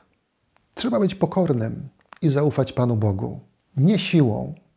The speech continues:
nie ilością, nie strukturami, ale mocą Bożą dokonuje się zwycięstwo. "Także od pychy broń swojego sługę".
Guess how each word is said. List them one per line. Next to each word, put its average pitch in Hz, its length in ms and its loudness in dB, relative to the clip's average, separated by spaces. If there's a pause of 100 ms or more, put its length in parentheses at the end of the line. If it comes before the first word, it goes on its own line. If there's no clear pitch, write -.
nie 175 260 4
ilością, 160 880 0
nie 143 280 4
strukturami, 127 840 -2 (420)
ale 131 240 4
mocą 131 360 0
Bożą 113 640 2 (680)
dokonuje 120 500 2
się 117 140 -2
zwycięstwo. 107 800 -4 (3000)
"Także 175 460 2
od - 220 0
pychy 147 540 4 (400)
broń 127 340 2
swojego 117 480 0
sługę". 113 540 -2